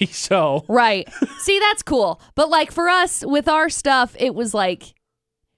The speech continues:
Speaker 2: for volleyball, we had to, we do fundraisers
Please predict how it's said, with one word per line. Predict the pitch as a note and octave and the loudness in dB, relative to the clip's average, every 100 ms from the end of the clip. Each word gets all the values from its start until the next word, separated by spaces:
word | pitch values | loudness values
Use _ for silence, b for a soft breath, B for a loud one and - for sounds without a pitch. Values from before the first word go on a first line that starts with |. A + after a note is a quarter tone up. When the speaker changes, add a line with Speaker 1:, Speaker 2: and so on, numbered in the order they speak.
| _ _ _ _ _ | _ _ _ _ _
Speaker 2:
for | C#4+ B3+ | -4 0
volleyball, | C#4+ C#4+ C4+ C4 B3 A#3 | 0 0 2 2 4 0
we | A#3+ | -4
had | A#3 A3 G3+ | -4 -4 -4
to, | - A3+ G#3+ G#3 G3 | -8 -6 -4 -6 -6
we | - A#3 | -8 -8
do | G3+ A3+ | -8 -6
fundraisers | - G#3+ G#3 G3+ G#3 G3+ G3 F#3+ | -4 -4 -2 -4 -4 -4 -4 -6